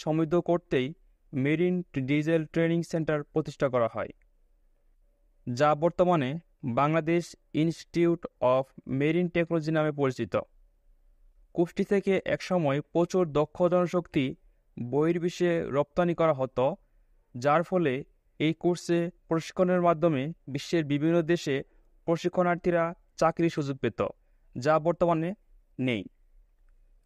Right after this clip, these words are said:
তবে বহির্বিশ্বে যাওয়ার সুযোগ না থাকলেও বর্তমানে দেশের অভ্যন্তরে চাকরির সুযোগ রয়েছে। এই কোর্সে ভর্তির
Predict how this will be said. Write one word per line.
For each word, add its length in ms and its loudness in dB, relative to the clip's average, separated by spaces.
তবে 220 4
বহির্বিশ্বে 560 2
যাওয়ার 240 2
সুযোগ 260 0
না 80 2
থাকলেও 340 2
বর্তমানে 520 0
দেশের 340 0
অভ্যন্তরে 480 0
চাকরির 380 0
সুযোগ 300 -2
রয়েছে। 300 -2
এই 220 4
কোর্সে 380 0
ভর্তির 360 0